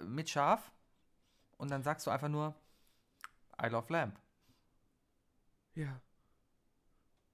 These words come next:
Speaker 1: Oder, oder du wirst in der
Speaker 2: Ich woll-, ich wollte die kluge
Speaker 1: Straßenbahn
Speaker 2: Pause
Speaker 1: kontrolliert.
Speaker 2: lassen.
Speaker 1: Oder du wirst in der Straßenbahn kontrolliert und, und, äh,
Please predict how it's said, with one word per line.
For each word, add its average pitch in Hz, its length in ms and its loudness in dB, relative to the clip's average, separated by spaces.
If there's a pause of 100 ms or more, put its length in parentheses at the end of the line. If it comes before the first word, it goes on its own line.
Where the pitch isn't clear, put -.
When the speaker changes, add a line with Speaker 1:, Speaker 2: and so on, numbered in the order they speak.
(1400)
Speaker 1:
Oder, 151 280 4
oder 143 160 2
du 143 200 0
wirst 143 200 -4
in 139 80 -4
der 135 160 0
Speaker 2:
Ich 139 120 -4
woll-, 196 120 2
ich 180 100 2
wollte 220 240 6
die 160 120 0
kluge 240 180 4
Speaker 1:
Straßenbahn 147 180 8
Speaker 2:
Pause 226 220 4
Speaker 1:
kontrolliert. 170 300 4
Speaker 2:
lassen. 127 160 -6 (260)
Speaker 1:
Oder 147 160 2
du 143 120 0
wirst 160 120 2
in 160 60 -2
der 135 80 0
Straßenbahn 143 440 4
kontrolliert 151 600 0
und, 135 220 0
und, 127 280 0
äh, 120 240 4